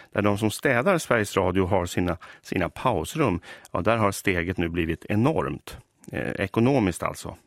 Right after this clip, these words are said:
För, för trettio år sedan, runt nittonhundraåttio, tjänade högsta ledningen knappt tre gånger mer än oss journalister. Och vi tjänade då dubbelt så mycket som städarna i källaren. Idag tjänar högsta ledningen på högsta våningen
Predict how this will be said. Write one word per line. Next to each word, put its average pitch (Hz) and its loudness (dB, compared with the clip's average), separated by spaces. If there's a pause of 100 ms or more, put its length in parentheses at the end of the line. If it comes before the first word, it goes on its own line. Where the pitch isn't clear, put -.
(760)
För, 120 0
för 147 2
trettio 185 0
år 98 4
sedan, 82 -2 (260)
runt 95 0 (240)
nittonhundraåttio, 101 -2
tjänade 98 0
högsta 104 -2
ledningen 95 0
knappt - -6
tre 180 2
gånger 98 0
mer 85 -4
än 92 -2
oss - -8
journalister. 90 -6 (420)
Och 101 -4
vi 131 4
tjänade 104 2
då 92 0
dubbelt 98 0
så - -6
mycket 85 -4
som 85 -6
städarna 82 -4
i 82 -8
källaren. 85 -8 (720)
Idag 135 2
tjänar 120 2
högsta 113 0
ledningen 90 0
på 101 -2
högsta 107 -4
våningen 90 -2